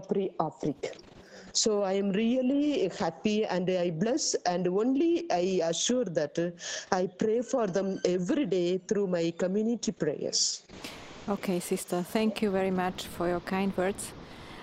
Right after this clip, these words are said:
Speaker 2: Uh, sestra Amala ďakuje všetkým podporovateľom, čo prispievajú akoukoľvek sumou, a aj i ubezpečuje o modlitbách celej komunity. Každý deň sa modlia za všetkých, všetkých dobrodincov.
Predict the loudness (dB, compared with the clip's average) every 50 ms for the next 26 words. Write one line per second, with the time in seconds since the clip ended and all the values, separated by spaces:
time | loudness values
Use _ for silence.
0 | -8 -4 -2 0 0 0 0 0 0 0 0 0 0 -2 -2 -4 -8 -10 -16 -16
1 | -14 -8 -2 -2 -2 -2 0 -2 -2 0 2 2 2 2 2 2 2 2 2 2
2 | 2 2 2 2 2 2 2 0 -2 -2 -2 -2 0 2 2 0 0 -2 -2 -2
3 | -2 0 -2 0 0 2 0 0 -2 -2 -2 0 0 0 0 0 -2 -4 -6 -10
4 | -16 -20 -20 -20 -20 -18 -10 -4 -2 0 0 0 -2 -4 -6 -2 0 0 0 0
5 | 0 0 2 2 4 4 4 4 4 2 0 0 0 0 0 0 0 -2 -2 0
6 | 0 0 0 0 0 0 -2 -2 -4 -2 0 2 2 2 2 2 0 -2 -4 -8
7 | -18 -20 -18 -18 -18 -10 -4 -2 -2 0 0 -2 -2 0 0 0 0 0 -2 -2
8 | 0 0 0 -2 -4 -6 -4 -2 0 2 2 0 0 0 0 -2 0 0 0 2
9 | 2 2 2 2 2 0 0 0 0 0 0 0 -2 -2 -2 -4 -4 -2 0 0
10 | 0 -2 -2 0 0 0 2 2 0 -2 -4 -6 -6 -2 -2 -2 0 0 0 0
11 | 0 0 0 0 0 0 0 2 0 0 0 0 0 0 0 -2 -4 -4 -4 -4
12 | -4 -4 -4 -6 -6 -6 -6 -12 -10 -8 -8 -8 -6 -6 -4 -4 -4 -4 -6 -8
13 | -6 -4 -2 0 -2 -2 -4 -4 -4 -2 -2 0 0 2 0 0 0 0 -2 -2
14 | -2 -2 -2 -2 -2 -4